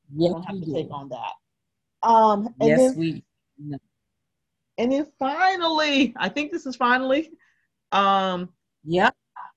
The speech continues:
Speaker 1: what is your favorite piece of clothing? And I say this because think about the thing that you wear that just makes you feel good.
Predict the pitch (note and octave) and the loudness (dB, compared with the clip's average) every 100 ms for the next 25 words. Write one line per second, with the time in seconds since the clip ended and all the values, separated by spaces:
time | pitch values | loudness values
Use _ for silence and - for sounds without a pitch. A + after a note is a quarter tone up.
0 | _ _ - F#3+ C#4 F4+ - B3 A3 A3+ | _ _ -10 -4 -2 -2 0 0 2 0
1 | A3 - A3+ A#3 B3 C4 C4 B3 B3 A#3+ | 0 -2 2 4 4 2 0 0 -2 -2
2 | B3 A#3 A3 - F#3+ F#3 F#3 G3 - B3 | -2 -2 -4 -2 0 0 0 0 2 4
3 | B3 B3 B3 - - _ _ _ G#3+ G#3 | 6 6 6 2 -20 _ _ _ -4 -4
4 | A3+ A3+ G#3+ G3 G3+ G3+ G#3 G#3 G3 A#3 | -2 -2 -2 -4 -4 -8 -4 -4 -4 -8
5 | F#3+ F#3+ F#3 E3+ F3+ F#3 F3+ F#3 - F3 | -4 -2 -2 -4 -8 -6 -4 -4 -6 -10
6 | - _ _ G3 G3 F#3 E3+ C3+ E3 C#3 | -10 _ _ -8 -4 -4 -6 -4 -2 -2
7 | A2 | -6